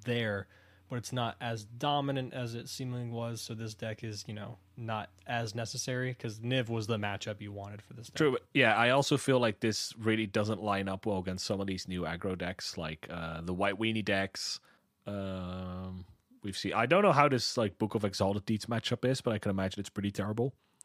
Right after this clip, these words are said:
Speaker 2: Um, not great against mono red aggro, I think, especially, like, the Chain Whirler version,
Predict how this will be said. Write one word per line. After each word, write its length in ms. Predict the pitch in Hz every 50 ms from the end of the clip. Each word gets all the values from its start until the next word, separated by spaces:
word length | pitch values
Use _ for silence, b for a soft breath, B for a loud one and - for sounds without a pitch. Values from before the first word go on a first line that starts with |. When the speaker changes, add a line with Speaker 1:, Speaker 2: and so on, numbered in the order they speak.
| b b b b -
Speaker 2:
Um, 720 | 107 98 98 98 95 95 95 95 92 92 95 95 92 90 90 - _ _ _ _ _ _
not 200 | - 143 165 147
great 200 | - 156 143 135
against 220 | 127 117 120 107 -
mono 220 | 117 117 110 113
red 140 | 110 107 101
aggro, 340 | 101 98 101 98 110 107 107
I 40 | 104
think, 300 | - - 110 107 104 101
especially, 400 | - - - 107 - - - 98
like, 120 | 98 95
the 60 | 104
Chain 320 | - - - 98 92 98 98
Whirler 260 | 101 107 107 107 107
version, 440 | 98 113 113 110 104 110 113 117 120